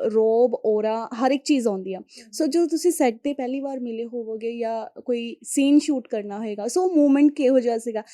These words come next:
Speaker 1: ਕਿਉਂਕਿ, ਅ, ਬੱਬੂ ਮਾਨ ਸਾਹਿਬ ਦਾ mainly ਇਹ ਹੁੰਦਾ ਵੀ ਉਹਨਾਂ ਤੋਂ ਲੋਕ ਵੀ ਡਰਦੇ ਆ ਕਿਉਂਕਿ ਉਹਨਾਂ ਦਾ ਇੱਕ ਅੜਬ ਜਿਹਾ ਨੇਚਰ ਹੈਗਾ ਆ।
Speaker 2: ਹਾਂਜੀ।
Speaker 1: ਸੋ ਤੁਹਾਡਾ ਐਕਸਪੀਰੀਅੰਸ ਕਿਵੇਂ ਦਾ ਰਿਹਾ ਸੀ?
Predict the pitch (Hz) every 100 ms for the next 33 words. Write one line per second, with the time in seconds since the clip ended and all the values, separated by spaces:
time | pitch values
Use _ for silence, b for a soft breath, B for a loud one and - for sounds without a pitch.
0 | B B 339 285 339 349 - 247 233 233
1 | 294 320 320 330 285 254 311 - 262 262
2 | 262 285 320 320 240 247 320 311 349 370
3 | - - - 262 269 302 320 339 359 285
4 | 302 262 311 302 302 320 B B - 269
5 | 285 277 269 277 269 226 226 220 262 262
6 | 220 - 214 226 208 180 196 - - -
7 | 330 294 302 277 233 269 - 277 277 285
8 | 269 214 202 196 190 - -